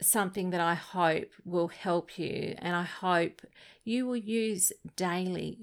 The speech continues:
for at least two months to start healing what needs to be healed in you. You're, of course, welcome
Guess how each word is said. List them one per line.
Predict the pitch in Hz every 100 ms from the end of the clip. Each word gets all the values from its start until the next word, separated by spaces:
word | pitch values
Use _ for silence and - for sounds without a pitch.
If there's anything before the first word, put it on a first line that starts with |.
| -
for | 202
at | 190 -
least | 196 202 202 - - - -
two | - 220 214
months | 202 175 147 - - - - _ _ _ _ _ _ _ _ _ _ _ _
to | - 208
start | - 214 196 160
healing | - 214 190 190 156 170 170 -
what | 175 165 -
needs | 175 160 156 -
to | 165
be | 165
healed | 156 175 156 156 170 180 -
in | 180 160
you. | 160 156 151 160 185 _ _ _ _ _ _ _ _ _ _ -
You're, | 208
of | 202 202
course, | - - 240 233 -
welcome | 202 196 190 185 185 165